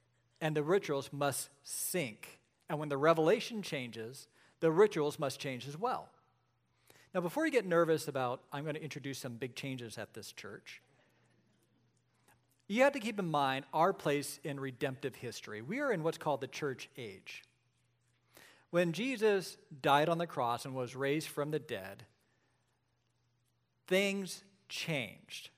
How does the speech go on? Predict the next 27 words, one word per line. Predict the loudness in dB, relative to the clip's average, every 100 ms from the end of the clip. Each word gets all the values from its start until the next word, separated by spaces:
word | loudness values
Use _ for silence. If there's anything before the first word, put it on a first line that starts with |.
| _ -4
right? | 0 2 0
We, | -4 -4 0
we're | 2 4
no | 4 4
longer | 6 6 6 4 2 2 -4 -18 _ _ _ _ _ -14
sacrificing | 0 4 4 4 0 2 2 -2 -8 -10 -10
animals | -6 -6 -8 -14 -16 -16 -16 -20 _ _ _ -6
at | -4
the | -2
worship | -2 -4 -4 -10
service. | -10 -12 -14 -20 -20 _ _ -12
I |
mean, | -6
can | -4
you | 0
imagine | 0 0
how | -2
messy | -4 -4 -6
that | -6 -8
would | -10
be? | -12 -16 -20 _ _ _ _ _ _ _ _ _ _ _ _ _ _ _ _ _ -10
Right? | -4 -2
We, | 2 2 2
we | 0 2 2 0 -4
remember | -2 0 0 -2 2 2 2 0 0 2 2 -4 -12 -8
a | -6
sacrifice. | -4 -2 -4 -4 -12 -12 -14 -12 -12 -14